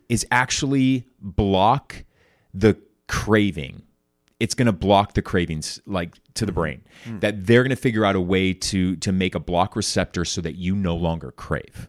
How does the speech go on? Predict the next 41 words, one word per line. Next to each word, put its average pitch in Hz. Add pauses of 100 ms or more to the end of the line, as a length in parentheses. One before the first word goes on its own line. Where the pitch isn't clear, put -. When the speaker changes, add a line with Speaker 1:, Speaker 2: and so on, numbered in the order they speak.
(100)
Speaker 2:
Wow. 95 (760)
Speaker 1:
And 120
that 151
would 131
be 104
huge, -
Speaker 2:
Mm-hmm. 98
Speaker 1:
right? 113
Because 113 (240)
isn't 123
that 120
how 104 (100)
Matt 113
was 95
created, - (160)
right? 107
Speaker 2:
Mm-hmm. 101 (220)
Speaker 1:
And, 110
and 117
Matt's 143
now, 120 (100)
remember 147
when 190
Matt 92
came 120
around? 95 (180)
Speaker 2:
Oh, 113
yeah. 123
Speaker 1:
Like, 120 (280)
pff, - (320)
sorry. 110 (280)
People 247
in 208
the 151
rooms 135
were 98
like, 92 (340)
Speaker 2:
Yeah, 110
there 110
was 107
outlash. 101